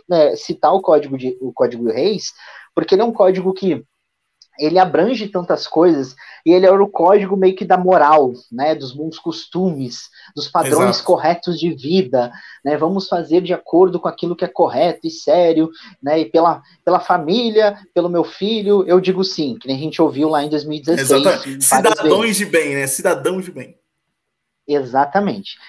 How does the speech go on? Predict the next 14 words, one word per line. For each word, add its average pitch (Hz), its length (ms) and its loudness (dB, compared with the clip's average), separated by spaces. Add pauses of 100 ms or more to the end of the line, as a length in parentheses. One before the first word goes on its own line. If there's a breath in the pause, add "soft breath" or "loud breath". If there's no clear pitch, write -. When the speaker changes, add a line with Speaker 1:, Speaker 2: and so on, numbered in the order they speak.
(200 loud breath)
Speaker 1:
né, 143 120 0
então, 170 360 2
assim, 190 260 -2
é 165 80 -2
interessante 214 580 0
que, 160 420 0
citando 220 520 0
um 185 220 2
outro, 180 640 0 (440 soft breath)
um 151 160 -8
outro, 165 380 0
um 147 360 -2
outro 160 220 -4
documentário, 151 840 -2